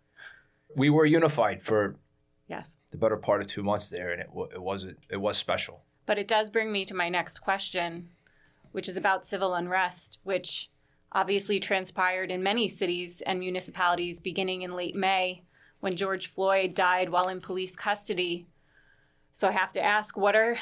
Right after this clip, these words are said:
Speaker 2: the key takeaways from each of your perspectives as it relates to human performance under stress?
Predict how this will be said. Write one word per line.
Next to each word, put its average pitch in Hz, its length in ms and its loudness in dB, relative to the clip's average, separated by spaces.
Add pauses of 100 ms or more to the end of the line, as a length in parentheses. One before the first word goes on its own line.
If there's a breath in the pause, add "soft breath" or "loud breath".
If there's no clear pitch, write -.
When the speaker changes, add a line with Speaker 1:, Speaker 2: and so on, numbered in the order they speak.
Speaker 2:
the 220 100 -2
key 233 320 -2
takeaways 196 720 2
from 190 340 2
each 214 260 -4
of 175 100 0
your 185 120 0
perspectives 185 880 -2
as 185 200 0
it 196 120 0
relates 185 420 -4
to 202 100 -6
human 175 280 -8
performance 175 580 -10
under 170 220 -10
stress? - 580 -8